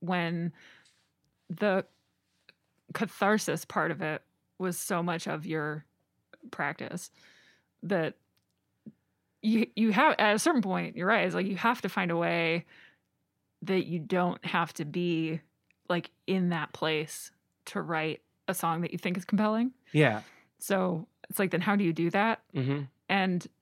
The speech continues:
Speaker 1: at the very least, now the rest of the world is giving you plenty of ammo <laughs> to,
Speaker 2: <laughs>
Speaker 1: to, you know,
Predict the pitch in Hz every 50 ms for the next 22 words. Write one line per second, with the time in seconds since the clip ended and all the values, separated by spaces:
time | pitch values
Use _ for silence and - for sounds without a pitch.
0 | _ _ - 196 180 214 247 277 285 277 247 233 208 220 190 - 208 196 190 190
1 | 185 190 208 208 - 208 190 185 185 185 170 175 175 165 170 170 180 180 175 170
2 | - 220 233 226 214 202 147 170 190 202 185 175 175 170 165 - - - 175 156
3 | 180 247 240 - - 247 226 233 226 - - - - - - - - - - -
4 | 294 262 262 302 - - - - 359 392 339 262 247 269